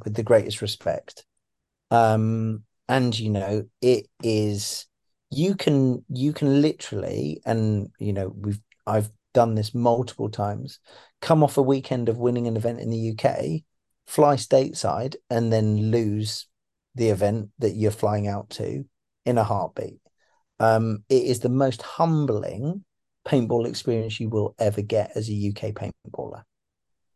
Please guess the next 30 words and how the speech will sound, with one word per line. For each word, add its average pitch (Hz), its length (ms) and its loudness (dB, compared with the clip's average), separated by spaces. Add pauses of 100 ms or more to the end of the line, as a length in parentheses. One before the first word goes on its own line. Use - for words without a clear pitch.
Um, 104 640 2 (240)
you 113 240 -2
know, 95 180 0
bar 120 340 2
none. 95 420 -2 (240)
And 135 100 4
it 127 140 2
doesn't 139 300 2
matter 123 200 0
what 123 440 0
event 87 400 -6
you 98 120 -10
play 87 440 -10 (280)
in 101 120 -6
the 98 80 -6
States, - 560 -6 (360)
they 120 140 4
all 120 320 4
go 104 260 4
at 95 280 -8
you 143 500 -8 (480)
like 117 320 2
their 104 140 0
lives 104 500 0
depend 107 420 -6
on 90 160 -8
it. 95 220 -14 (640)
Um, 110 400 2
<laughs> - 40 -8
and 127 260 -4